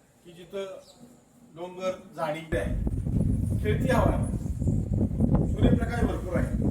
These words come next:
पाण्याची चांगली सोय आहे, पार्किंगची चांगली सोय आहे, पेशंटला कसलाही त्रास होत नाही.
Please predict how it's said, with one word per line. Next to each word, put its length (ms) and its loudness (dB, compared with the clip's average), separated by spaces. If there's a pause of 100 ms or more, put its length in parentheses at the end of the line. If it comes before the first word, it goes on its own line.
(180)
पाण्याची 380 0
चांगली 260 -2
सोय 240 -2
आहे, 420 -2
पार्किंगची 420 -4
चांगली 240 -2
सोय 260 -10
आहे, 340 -12 (600)
पेशंटला 400 -14
कसलाही 480 -4
त्रास 280 -8 (240)
होत 100 -8 (100)
नाही. 140 -10